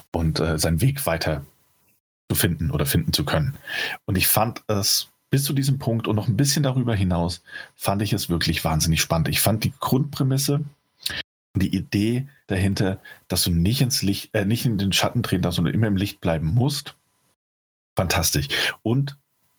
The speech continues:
ich fand auch, dass die Gegner sich nicht bewegen, sondern dass sie da einfach still im Schatten stehen. In der ersten halb, dreiviertel, naja, in der ersten halben Stunde Spielzeit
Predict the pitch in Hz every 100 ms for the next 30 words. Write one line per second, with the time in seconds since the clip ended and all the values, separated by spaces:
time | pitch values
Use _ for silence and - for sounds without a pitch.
0 | _ - 104 - 113 101 - 95 90 101
1 | 107 92 85 87 - 85 95 110 104 80
2 | 76 76 85 82 82 - - - - _
3 | - - - 123 123 110 101 95 - 85
4 | - 80 78 - - - 92 90 98 -
5 | 101 92 95 90 95 85 87 82 - _
6 | _ 71 76 80 80 80 95 - 85 107
7 | 107 95 98 90 87 - - - 87 -
8 | 85 78